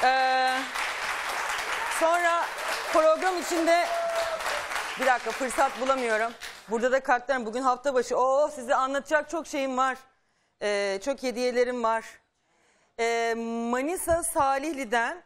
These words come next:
e, Emre Uyar hanımefendi bu panoyu pul ve iğne kullanarak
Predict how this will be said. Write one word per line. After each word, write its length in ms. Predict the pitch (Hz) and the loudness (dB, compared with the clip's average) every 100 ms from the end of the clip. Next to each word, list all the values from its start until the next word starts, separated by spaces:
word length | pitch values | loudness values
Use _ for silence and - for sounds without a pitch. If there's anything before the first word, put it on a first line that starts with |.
| _ _ _ 220 | _ _ _ -2
e, 60 | 220 220 214 214 208 - | 0 0 0 0 -2 -2
Emre 320 | 240 269 285 | -2 0 0
Uyar 300 | 294 294 254 | 0 2 2
hanımefendi 840 | 247 269 247 240 196 185 185 220 339 _ _ - | 0 -2 -2 0 -2 -2 -2 -2 -4 _ _ -8
bu 160 | 320 | -6
panoyu 380 | 330 294 277 311 | -2 -2 0 -4
pul 300 | - 311 311 | -4 -4 -2
ve 100 | 269 | -2
iğne 260 | 262 254 302 | -2 -2 -2
kullanarak 520 | - 254 226 214 196 | -4 -2 0 0 -2